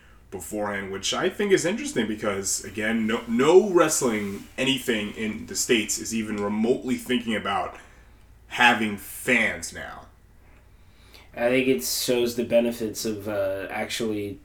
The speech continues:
Speaker 2: being patient and not having shows and keeping your talent home. You know, while everyone was kinda like, "Okay, how are we gonna, <laughs> how, how are we gonna get talent on T V during a pandemic?" They were just like, "You know what? You guys stay home." <laughs> Like, you know.
Speaker 1: Yeah, they just,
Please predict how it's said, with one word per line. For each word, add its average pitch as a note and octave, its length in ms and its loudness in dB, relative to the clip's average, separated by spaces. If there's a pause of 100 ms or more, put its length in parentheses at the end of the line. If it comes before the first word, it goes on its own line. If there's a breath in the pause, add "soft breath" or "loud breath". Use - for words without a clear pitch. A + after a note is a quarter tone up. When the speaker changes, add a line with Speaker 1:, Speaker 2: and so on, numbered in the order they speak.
(120)
Speaker 2:
being A2 280 -4
patient G#2+ 580 -6
and G2 320 -10
not G#2+ 220 -4
having G#2+ 340 -4
shows A2 600 -4 (300 soft breath)
and G#2+ 80 -10
keeping A#2 300 -2
your A2 120 -2
talent A2+ 360 -2
home. A#2 360 2 (680 soft breath)
You A2 100 -4
know, G2 340 -4 (380)
while G#2+ 220 -4
everyone A2+ 260 -2
was G#2 100 -4
kinda G#2+ 200 -4
like, G#2+ 100 -4
"Okay, G#2+ 160 -6
how G#2+ 160 2
are A2+ 40 2
we A2 160 0
gonna, A2+ 160 -2
<laughs> - 0 -
how, C#3+ 140 6
how C3+ 300 8
are C3+ 40 10
we C3 100 8
gonna B2+ 180 8
get A#2+ 180 4
talent A#2+ 320 4
on A2+ 120 2
T A#2+ 180 -2
V A#2 400 2
during A#2+ 240 0
a A#2 40 2
pandemic?" A#2 440 2
They A#2+ 100 0
were A#2+ 80 2
just A2+ 160 -2
like, A2+ 160 -4
"You C#3+ 80 -2
know D3+ 140 4
what? D3 260 8 (600 soft breath)
You D#3+ 260 0
guys D3 220 10
stay A#2 160 2
home." G2 340 -4 (180)
<laughs> - 0 -
Like, D3+ 640 8
you B2 120 4
know. A#2 160 4 (260 loud breath)
Speaker 1:
Yeah, A2+ 240 2
they A2 120 0
just, G#2+ 380 -4